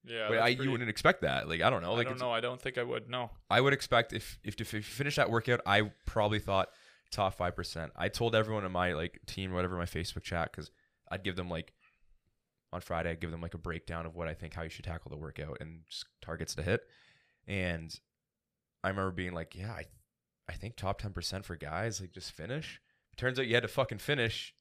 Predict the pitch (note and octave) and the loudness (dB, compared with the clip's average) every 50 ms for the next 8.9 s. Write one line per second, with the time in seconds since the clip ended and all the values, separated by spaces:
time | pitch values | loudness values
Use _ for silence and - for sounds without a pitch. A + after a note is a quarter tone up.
0 | _ _ - - - D3 C3+ - - C#3+ C#3+ D3+ D3+ E3+ G3 E3+ B2 D#3 D3+ D#3 | _ _ -6 -4 -4 0 2 8 8 10 10 12 12 12 12 12 12 10 10 10
1 | D3 C#3 D3 C3+ C3+ - - F#3+ E3+ - - E3 D#3+ D#3 C#3+ - A3 G#3+ G3 A3+ | 12 12 10 10 8 10 10 8 10 10 8 8 8 6 6 8 8 10 12 12
2 | G#3 B2+ B2+ D#3+ F3 C#3 - - - - - - D3 - - - - - - - | 12 12 12 12 10 10 8 4 -4 -6 -4 -4 -6 -8 -12 -18 -20 -20 -20 -20
3 | - - - - F#3 G3+ D#3+ - - - - F#3+ D#3+ D#3 D3 F3+ G3 G#3 G#3+ F#3+ | -20 -10 -2 6 8 10 10 10 8 4 6 6 4 6 4 6 8 8 8 8
4 | C3+ B2+ D3+ D#3+ - D#3+ F#3 D3+ A#2+ A#2 - - - - - - B2 G#2+ - - | 8 6 4 2 6 8 10 10 10 8 6 4 2 2 2 0 -4 -6 -6 -10
5 | - - - - - _ _ _ - F3+ A#2 - - C3 B2 C3 C3 B2+ C3 A#2+ | -18 -20 -20 -20 -20 _ _ _ 4 6 6 6 6 6 8 8 8 8 6 6
6 | A#2 A2+ A#2 A2+ A2+ A2+ G#2+ A2 A2+ - A#2+ A2+ - - - D3 G3 A3+ B3 G3+ | 6 6 2 0 -2 -4 -2 -2 -2 0 2 2 2 4 4 4 6 8 10 10
7 | C3+ - B2 C3+ - - A2 A2 G#2+ G#2 - - - - - - - - C3 A2 | 10 12 10 10 10 8 4 0 0 0 -2 -4 -2 -2 2 4 6 8 8 8
8 | - C#3+ F3 G#3 E3+ A#2+ G#2 G#2 - G#2+ - - A2+ F#2+ F2 F#2+ G2+ G#2+ | 8 4 4 6 8 6 6 6 4 2 4 4 4 2 2 2 2 2